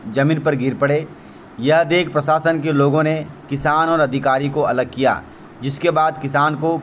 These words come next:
पुलिस अपनी गाड़ी में बैठाकर थाने ले गई। घटना को लेकर बताया जा रहा है कि फिरोजाबाद में ज़मीनी विवाद सुलझाने के लिए एसडीएम साहब राजस्व टीम के साथ पहुंचे थे,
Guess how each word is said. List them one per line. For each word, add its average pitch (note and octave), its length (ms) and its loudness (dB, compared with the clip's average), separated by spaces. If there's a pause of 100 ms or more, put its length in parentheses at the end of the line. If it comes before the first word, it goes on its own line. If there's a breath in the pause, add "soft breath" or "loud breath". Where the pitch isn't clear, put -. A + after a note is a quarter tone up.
(120)
पुलिस D#3+ 280 0 (260)
अपनी D#3+ 280 -2
गाड़ी C#3 240 2
में C#3+ 140 0
बैठाकर C3 440 0
थाने B2 280 -2
ले B2 180 -2
गई। A#2+ 180 -4 (280)
घटना D#3 340 0
को F3+ 140 0
लेकर D#3+ 300 2
बताया D3 320 2
जा D3+ 200 4
रहा D3+ 100 2
है D#3+ 60 2
कि D#3+ 140 -2
फिरोजाबाद C#3 640 0
में C#3+ 280 0 (260)
ज़मीनी D#3+ 400 2
विवाद D#3 380 0
सुलझाने C3+ 500 0
के D3 180 -2
लिए D3+ 280 -2 (480 loud breath)
एसडीएम D3+ 400 2
साहब C#3+ 420 0 (280)
राजस्व C#3+ 600 0
टीम C#3+ 300 0
के D3+ 100 -2
साथ C3+ 300 0
पहुंचे B2 280 -4
थे, B2+ 200 -2